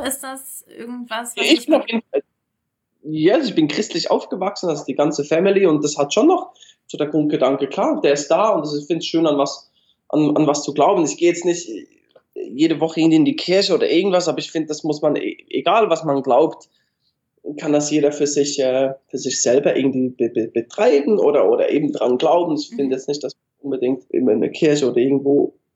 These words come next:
Speaker 2: hingehen muss. Und ja, aber spielt bei mir auf jeden Fall noch eine Rolle, ja.
Speaker 1: Okay, und ist, ist das auch so ein Kraftgeber, wo du sagst, manchmal, wenn Dinge vielleicht blöd laufen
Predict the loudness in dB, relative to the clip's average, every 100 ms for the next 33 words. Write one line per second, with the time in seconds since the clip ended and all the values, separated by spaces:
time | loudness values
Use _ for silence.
0 | _ _ 0 2 4 4 4 2 -2 -2
1 | 0 -2 -8 -2 2 2 0 -2 0 0
2 | 2 2 2 0 -4 -4 -4 -6 -4 -2
3 | -2 -4 -8 _ _ _ -10 -6 -4 -2
4 | -2 -4 -6 -6 -6 -2 -2 -2 -6 -4
5 | -4 -4 -8 _ -6 -4 -4 -4 -6 -8
6 | -8 -4 -4 -2 -4 -4 -4 -6 -6 -10
7 | -6 -4 -6 -8 -8 -6 -2 0 -2 -4
8 | -12 -14 -12